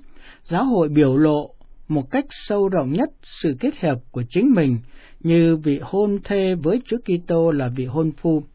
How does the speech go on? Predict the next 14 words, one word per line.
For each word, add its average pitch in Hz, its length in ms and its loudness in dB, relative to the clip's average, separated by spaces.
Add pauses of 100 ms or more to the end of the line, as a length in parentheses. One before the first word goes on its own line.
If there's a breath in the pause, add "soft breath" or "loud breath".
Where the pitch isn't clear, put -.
(840 soft breath)
Cuộc 160 180 2
sống 190 280 0
khiết 320 160 -2 (100)
tịnh 151 280 0
của 143 80 -4
những 135 200 -2
người 131 240 0
thánh 226 220 -4
hiến 196 340 0 (140)
còn 123 260 -2
có 135 80 -6
một 170 140 -2 (100)
giá 165 220 -4
trị 131 240 -4